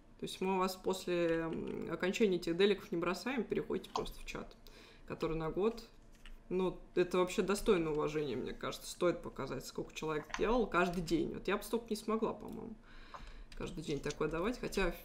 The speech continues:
фиг его знает. Надо поучаствовать хотя бы разок <laughs> в этом челлендже, чтобы посмотреть. И четвёртая у нас склейка — это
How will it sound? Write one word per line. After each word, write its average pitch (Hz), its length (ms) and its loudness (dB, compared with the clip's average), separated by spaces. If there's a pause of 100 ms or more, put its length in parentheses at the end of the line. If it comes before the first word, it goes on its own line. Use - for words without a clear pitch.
(120)
фиг 175 200 -2
его 160 160 0
знает. 151 300 -4
Надо 180 280 4
поучаствовать 185 720 0
хотя - 220 -6
бы 151 120 -4
разок 156 280 -4 (480)
<laughs> - 880 -8
в - 40 -4
этом - 220 -2
челлендже, 196 380 6
чтобы - 260 -4
посмотреть. 156 480 -2 (1300)
И 202 160 4
четвёртая 233 500 6
у - 40 6
нас 185 160 4
склейка — 240 420 6
это 175 960 4